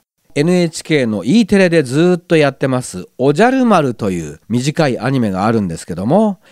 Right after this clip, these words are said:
主題歌とかエンディングテーマとか、三ヶ月に一回ぐらい変わってるらしいんですが、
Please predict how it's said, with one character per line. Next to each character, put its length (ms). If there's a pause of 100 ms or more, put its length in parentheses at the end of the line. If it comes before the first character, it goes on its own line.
(120)
主 200
題 180
歌 140
と 120
か 120
エ 100
ン 80
デ 80
ィ 40
ン 20
グ 100
テ 160
ー 40
マ 120
と 100
か、 360
三 220
ヶ 120
月 220
に 120
一 80
回 220
ぐ 80
ら 80
い 100
変 80
わ 80
っ 60
て 100
る 100
ら 140
し 160
い 60
ん 120
で 140
す 240
が、 380